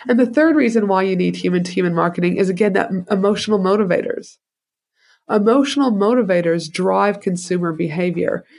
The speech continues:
And when you drive consumer behavior, you're obviously going to make more sales and become profitable. So again, by treating people like humans and creating those interactions and those experiences with people,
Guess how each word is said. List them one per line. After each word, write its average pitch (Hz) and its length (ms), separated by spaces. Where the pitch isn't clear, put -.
And 202 100
when 214 80
you 208 100
drive 214 420
consumer 190 400
behavior, 185 640
you're 202 220
obviously 214 380
going 180 220
to 170 60
make 170 220
more 170 140
sales 170 320
and 170 80
become 165 300
profitable. - 760
So 233 140
again, 254 300
by 220 140
treating 247 540
people 220 280
like 180 200
humans 185 400
and 180 120
creating 202 280
those 170 180
interactions 190 800
and 180 100
those 175 160
experiences 214 720
with 180 120
people, 180 380